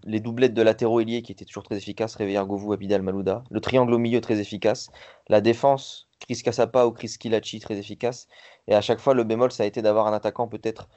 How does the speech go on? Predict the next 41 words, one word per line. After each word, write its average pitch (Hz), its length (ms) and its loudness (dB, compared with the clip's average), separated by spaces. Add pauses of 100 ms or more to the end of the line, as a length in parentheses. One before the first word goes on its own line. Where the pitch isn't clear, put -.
(380)
qui - 140 -12
réussit 117 500 -2
à 107 100 4
trouver 120 260 -4
sa 117 160 0
place 127 240 0
dans 110 100 -8
ce, 107 260 -10
dans 113 120 -8
ce 110 120 -14
football, 120 500 -2
euh, 107 400 2
patient, 131 480 0
lent. 123 320 2 (420)
Euh, 104 320 -2
un 104 60 -4
attaquant, 110 640 0
euh, 87 260 -2 (280)
un 113 160 2
attaque-, 113 320 2
l'attaquant 113 300 2
idéal 127 280 6
aurait 107 160 4
été 110 120 -2
un 107 100 2
Benzema 117 360 0
avec 110 220 2
deux 113 140 -4
ans 113 60 -6
de 110 40 -10
plus, 151 240 -10
évidemment. 113 480 -4 (320)
Un 110 60 0
attaquant 113 340 0
qui 117 120 -6
est 107 40 -4
capable 117 340 0
de, 110 220 -4
de 110 140 -8
venir 117 260 -6
s'associer, 127 560 -2